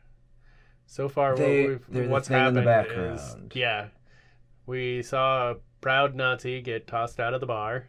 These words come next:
Speaker 2: Kicked in the ass out the door.
Speaker 1: Yep.
Speaker 2: I
Speaker 1: And
Speaker 2: even
Speaker 1: then
Speaker 2: wrote down, "Kick more Nazis in the ass."
Speaker 1: Yep. Boot them from bars.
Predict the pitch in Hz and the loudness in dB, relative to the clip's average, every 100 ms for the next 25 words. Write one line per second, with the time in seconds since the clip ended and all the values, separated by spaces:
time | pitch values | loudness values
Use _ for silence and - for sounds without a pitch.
0 | _ - 139 139 - 127 117 - 117 110 | _ 0 0 0 -2 -2 0 0 2 2
1 | 104 - - 101 - 98 - 98 101 87 | 2 -2 -2 -2 -2 -6 -6 -2 2 2
2 | 78 73 85 - - - - - 110 - | 0 -2 -4 -6 -12 -8 -8 -10 -18 -20
3 | - - - - 92 127 135 107 107 120 | -20 -20 -20 -8 -2 2 4 6 6 6
4 | 113 104 98 95 - 127 117 107 110 110 | 4 4 2 -2 -2 2 2 0 -2 0
5 | 107 104 90 104 95 90 90 87 85 76 | 0 0 -2 -4 -4 -2 -4 -6 -6 -8
6 | 69 62 - - - _ _ 139 135 - | -8 -12 -14 -20 -20 _ _ -6 -6 -8
7 | - - _ _ _ _ _ 120 117 113 | -20 -20 _ _ _ _ _ -12 -10 -12
8 | 117 110 104 104 104 - | -12 -10 -8 -6 -8 -12